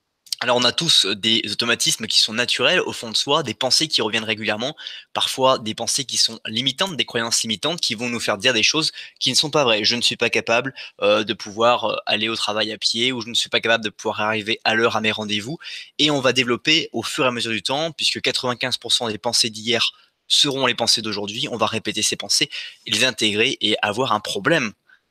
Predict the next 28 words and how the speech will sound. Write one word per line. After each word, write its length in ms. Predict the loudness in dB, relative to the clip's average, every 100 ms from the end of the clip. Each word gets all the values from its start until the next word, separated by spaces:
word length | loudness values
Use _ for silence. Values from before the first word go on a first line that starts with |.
| _
à 100 | -2
modifier 360 | 0 2 2 2
ses 140 | -2
pensées. 260 | -2 -2 0
C'est 140 | -2
pour 120 | 0
ça 140 | -2 0
que 160 | -4 -6 -14 -4
la 140 | -2
reprogrammation 840 | 4 2 2 2 4 4 2 0 -4
neurolinguistique, 1040 | -6 -2 0 0 -2 -2 -2 -2 0 -4 -4
qui 200 | -2 0
est 40 |
la 120 | 0
P 180 | 0 0
N 120 | 2
L, 200 | 0 0 -6 -12 -10 -2
permet 340 | 0 2 0
justement 360 | 0 -2 -2 -2
de 40 |
travailler 460 | 0 0 2 4 4
sur 220 | 2 2
ces, 240 | 0 0 -4
euh, 100 | -10 -4
points-là, 400 | 0 2 2 2
et 80 | -2
notamment 380 | 0 0 2
cette 240 | 0 -2